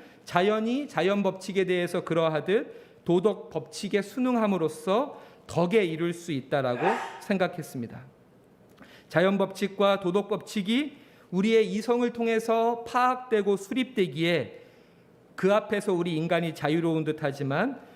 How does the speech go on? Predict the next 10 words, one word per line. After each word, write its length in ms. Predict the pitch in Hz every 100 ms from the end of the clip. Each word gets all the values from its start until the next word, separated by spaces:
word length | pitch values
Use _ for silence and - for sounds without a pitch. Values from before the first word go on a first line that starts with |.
| -
그렇게 520 | - 180 208 208 226 220
파악된 540 | 254 254 247 247 233
로고스는 800 | 160 165 208 196 - 170 180 107 - - -
일방적이면서 1500 | 165 180 185 208 202 175 156 151 143 135 135 - 202 269 - - -
강제적으로 1000 | - 156 180 202 165 147 123 135 262 247 - - - -
불행이, 840 | - 190 220 226 240 247 254 254 - - - _
불행과 500 | - 208 240 233 233
고통이 420 | 190 185 214 202
따른다고 600 | 202 196 208 190 175 170
해도 360 | 151 147 233 -